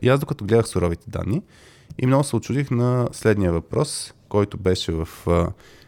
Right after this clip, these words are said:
екипа, на които бяха сто процента съгласни.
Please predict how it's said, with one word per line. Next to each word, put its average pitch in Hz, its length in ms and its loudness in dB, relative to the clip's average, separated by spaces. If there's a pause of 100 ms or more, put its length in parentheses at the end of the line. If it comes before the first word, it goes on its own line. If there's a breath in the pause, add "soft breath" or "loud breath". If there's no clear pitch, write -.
(140 loud breath)
екипа, - 340 0
на 95 80 4
които 87 200 0
бяха 104 420 0 (480)
сто - 260 0
процента 113 420 -2
съгласни. 92 500 -4